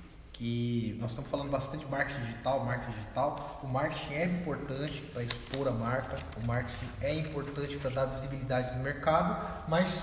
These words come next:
tudo isso, tudo que nós falamos aqui é pra trazer o quê? Resultado em vendas,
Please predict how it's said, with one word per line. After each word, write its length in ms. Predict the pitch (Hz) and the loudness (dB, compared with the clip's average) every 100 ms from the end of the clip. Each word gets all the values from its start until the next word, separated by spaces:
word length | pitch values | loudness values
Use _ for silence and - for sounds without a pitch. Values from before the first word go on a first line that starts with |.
| - 240 | 0 2
tudo 280 | 269 254 | 4 6
isso, 540 | 208 208 - - 214 - | 6 6 4 0 -4 -4
tudo 220 | 220 - | -2 -2
que 60 | 196 | 0
nós 160 | 185 | 2
falamos 400 | 185 160 151 139 | 2 2 2 -2
aqui 340 | 131 - 156 175 - - - | -4 -4 -6 -6 -8 -10 -4
é 80 | 127 | -2
pra 140 | 143 | 0
trazer 440 | 139 139 131 143 156 | 2 2 2 -2 -4
o 60 | |
quê? 260 | - 123 110 - | -4 -4 -6 -4
Resultado 580 | 117 120 117 131 143 143 | -2 0 0 2 2 0
em 80 | 104 - - - - 113 | -2 -2 -6 -10 -8 -6
vendas, 840 | 104 113 120 107 98 95 - | -2 2 2 2 -2 -4 -8